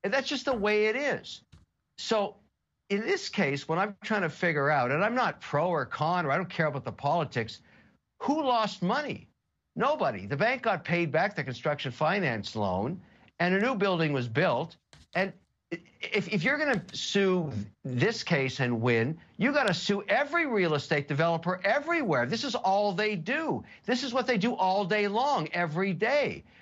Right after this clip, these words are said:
So I don't think this thing will ever survive appeal, regardless of what the fine is. This doesn't even make sense. Now, look, I know Trump's got a lot of problems in other indictments and everything else, but, but this,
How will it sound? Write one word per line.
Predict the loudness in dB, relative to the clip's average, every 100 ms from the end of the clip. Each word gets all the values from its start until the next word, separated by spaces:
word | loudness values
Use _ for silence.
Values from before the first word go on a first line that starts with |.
| -8
So | -2 0 0 0
I | 0
don't | 0 -2
think | -4 -4
this | -4
thing | -2 -2
will | 0
ever | 0 0 -2
survive | -4 -4 0 2 2
appeal, | -4 -4 0 2
regardless | 0 0 2 2 0 -4
of | -4
what | -2 -2 -4
the |
fine | -2 2 2 2 -2
is. | -6 -10 -18 -20 -6
This | -2 -2 0
doesn't | 0 2 2
even | 2 2
make | 2 0 -2
sense. | -8 -2 0 0 -2 -4 -10 -12 -18 -2
Now, | 2
look, | 2 2
I | 2
know | 0
Trump's | 0 -2 -2
got | 0 2
a |
lot | 2 2 0
of | -2
problems | 0 0 0 -4
in | -4 -2
other | -2 -2 -4 -8 -20 _
indictments | -6 0 2 2 0 -2 0
and | -2 -2 -4 -2
everything | 2 2 2 2
else, | 2 0 -4 -4
but, | -2 -2 -6 _ _ _
but | -4 -4 -16 -20 _ -14 -6
this, | 0 0 -2 -8